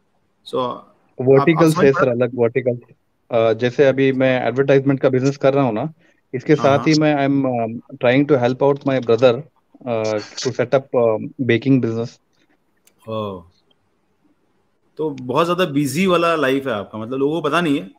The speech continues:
Speaker 1: कि आप इतना काम करते हो या इतनी सारी चीजों में हो, आपको पता है और अभी हमको भी पता है।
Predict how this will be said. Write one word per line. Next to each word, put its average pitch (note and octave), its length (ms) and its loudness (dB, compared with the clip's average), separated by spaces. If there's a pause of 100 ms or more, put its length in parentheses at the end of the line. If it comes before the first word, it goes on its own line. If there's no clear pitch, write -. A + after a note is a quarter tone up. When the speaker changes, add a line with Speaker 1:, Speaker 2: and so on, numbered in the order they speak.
(100)
Speaker 1:
कि D3 160 -10
आप C#3 220 -6
इतना C#3+ 240 -4
काम C3 220 -4
करते A#2+ 200 -10
हो C3 40 -6
या B2+ 60 -6
इतनी B2 200 -10
सारी C3 140 -8
चीजों A#2+ 240 -10
में A2+ 100 -10
हो, D3 80 -16 (400)
आपको C3+ 280 -4
पता C#3+ 200 0
है D3+ 60 -4
और D3 100 -8
अभी B2+ 180 -4
हमको B2+ 220 -4
भी C3 80 -6
पता G2 240 -10
है। G2 80 -20